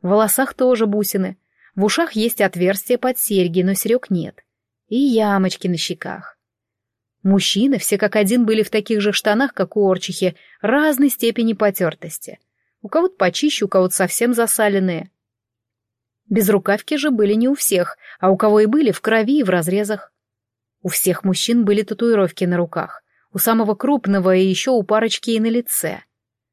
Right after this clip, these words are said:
Крупный был одет более роскошно, и безрукавка у него была не сизо-жёлтой, как у остальных, а некогда ярко-синей и с клочками меха.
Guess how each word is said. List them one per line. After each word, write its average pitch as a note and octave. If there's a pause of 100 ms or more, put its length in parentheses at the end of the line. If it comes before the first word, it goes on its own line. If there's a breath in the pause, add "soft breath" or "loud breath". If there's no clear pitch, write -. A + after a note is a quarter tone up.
(460)
Крупный G3+
был A3+
одет G#3
более G#3
роскошно, G3 (280 soft breath)
и F#3
безрукавка G#3+
у G#3
него F#3
была F3
не E3
сизо-жёлтой, G3+
как E3+
у F#3
остальных, F#3+ (300 loud breath)
а G3
некогда A#3+
ярко-синей A3 (220)
и G3
с F#3+
клочками A#3+
меха. G#3